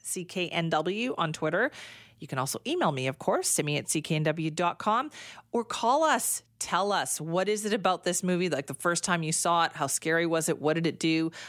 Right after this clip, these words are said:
I remember watching Friday the thirteenth, and I was just a kid. I don't even know why my aunts and uncles let me watch this. I pretty much slept with one eye open for, like, the next couple of years. What is the scariest movie of all time to you? Call our buzz line as well, six zero four, three three one, two eight nine nine,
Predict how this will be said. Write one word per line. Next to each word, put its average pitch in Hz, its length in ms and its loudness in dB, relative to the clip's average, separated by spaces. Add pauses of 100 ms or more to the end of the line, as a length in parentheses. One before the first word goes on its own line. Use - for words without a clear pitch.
I - 40 -2
remember 175 240 0
watching 170 320 0
Friday 165 320 0
the 160 80 -2
thirteenth, 165 540 -2
and 185 100 0
I 220 80 4
was 165 160 0
just - 160 -2
a - 60 -10
kid. 147 440 0
I 220 60 2
don't 220 120 2
even 139 180 -2
know 143 140 2
why 147 200 2
my 151 140 0
aunts 147 220 0
and 156 100 -2
uncles 147 260 -4
let 139 140 -2
me 147 80 -4
watch 151 280 0
this. 156 160 -2 (360)
I 208 100 0
pretty 285 300 -4
much 240 140 -2
slept 196 220 -2
with 170 120 -4
one 160 180 0
eye 151 160 2
open 147 300 -4
for, 147 80 -4
like, 143 160 -2
the 151 80 -4
next 147 220 -2
couple - 280 -2
of 151 120 -6
years. 131 440 -2 (240)
What 254 260 2
is 330 200 0
the 339 100 0
scariest 277 540 0
movie 254 260 -2
of 226 80 -2
all 226 180 2
time 226 380 0
to 240 220 -4
you? 220 240 -2
Call 214 220 2
our 208 60 2
buzz 202 240 0
line 202 140 2
as 190 140 0
well, 180 180 4
six 214 260 0
zero 190 200 4
four, 185 200 4
three 196 220 0
three 196 180 0
one, 180 280 2
two - 360 0
eight 196 320 -2
nine 170 480 0
nine, 202 380 2